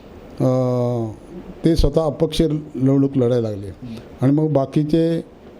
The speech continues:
नवीन तिथं आमदार दिला गेला. पण भास्कर शेठना अठ्ठेचाळीस हजार मतं मिळाली अपक्ष असताना. अ, शिवसेनेला चार हजार मतं मिळाली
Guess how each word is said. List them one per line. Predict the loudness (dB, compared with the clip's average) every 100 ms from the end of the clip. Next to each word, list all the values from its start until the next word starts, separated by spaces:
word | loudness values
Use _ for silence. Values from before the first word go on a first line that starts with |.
| -6 0
नवीन | 2 2 2
तिथं | 2
आमदार | 2 2 2
दिला | 2 0
गेला. | 2 0 -2 -6 -16 -20 -20 -20 -20 -20 -2
पण | 0
भास्कर | 2 0 0 2
शेठना | 2 2 0
अठ्ठेचाळीस | 0 -2 0 2 2
हजार | 2 2 0
मतं | -2 -2
मिळाली | -2 -2 -4 -8 -12 -14 -8
अपक्ष | -2 0 2
असताना. | 2 2 2 0 -4 -12 -14 -12 -16 -20 -20 -4
अ, | 0 2 0
शिवसेनेला | 0 0 2 2 2 0
चार | 0 0 0 0
हजार | 0 0
मतं | -2 -2
मिळाली | -2 -2 -2